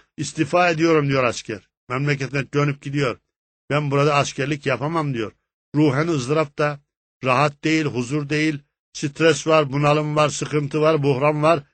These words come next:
E, o havanın içerisinde askerlik yapılır mı? Yapılmaz. Hepsi geri dönüp gidiyor. Kafayı üşüten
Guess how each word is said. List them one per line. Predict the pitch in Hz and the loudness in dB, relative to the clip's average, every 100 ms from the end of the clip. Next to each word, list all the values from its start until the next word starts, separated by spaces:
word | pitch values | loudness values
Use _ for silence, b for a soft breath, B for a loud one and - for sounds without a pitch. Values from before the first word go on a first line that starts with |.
| _ - | _ -10
E, | 135 | -6
o | 139 165 | -2 2
havanın | 139 143 156 | 4 4 2
içerisinde | 139 - 139 - 147 | 0 -2 -2 -2 -4
askerlik | 131 - 143 135 135 | -4 -2 -4 -4 -2
yapılır | 131 151 160 | -2 -2 -2
mı? | 147 | 0
Yapılmaz. | 151 147 143 147 170 - - b b | 0 0 -2 0 -2 -6 -20 b b
Hepsi | 131 131 151 | -4 -4 -8
geri | 127 123 131 | -2 -2 0
dönüp | 123 143 143 | -2 -4 -6
gidiyor. | 151 156 107 _ _ - | -2 0 -2 _ _ -2
Kafayı | 156 160 175 175 170 | 2 2 4 2 2
üşüten | 160 170 175 202 170 | -2 2 4 2 0